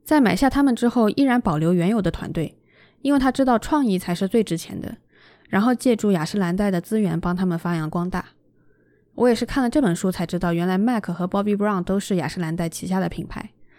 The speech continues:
但是这两家的风格完全不同。这也是大型品牌惯用的策略，做大做强之后，消费者难免审美疲劳，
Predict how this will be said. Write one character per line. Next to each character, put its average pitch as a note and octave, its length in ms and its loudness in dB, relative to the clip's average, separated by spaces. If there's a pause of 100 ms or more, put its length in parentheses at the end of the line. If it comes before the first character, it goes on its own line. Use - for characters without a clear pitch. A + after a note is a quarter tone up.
(220)
但 A#3+ 140 0
是 A#3 100 2
这 C#4 120 2
两 F3+ 140 2
家 G3 140 0
的 G3 80 2
风 A3 240 -2
格 E3+ 180 0
完 D#3+ 160 -2
全 F#3+ 160 -2
不 F3 80 -2
同。 - 240 -8 (880)
这 - 120 0
也 B3+ 80 6
是 B3 120 0
大 D4 180 2
型 G#3 180 0
品 F3+ 180 0
牌 E3 160 -4
惯 A#3 200 2
用 F#3+ 100 2
的 E3 80 0
策 F3 220 -2
略， D#3+ 240 -4 (400)
做 C#4+ 140 2
大 C4 120 4
做 C4+ 160 2
强 F3+ 220 -4
之 G3 140 -4
后， F#3+ 260 0
消 G#3 180 -2
费 A3 140 2
者 E3+ 160 -4
难 D#3+ 160 -2
免 F3 200 0
审 D#3+ 160 -4
美 E3+ 140 0
疲 D#3+ 160 -6
劳， D#3 220 -8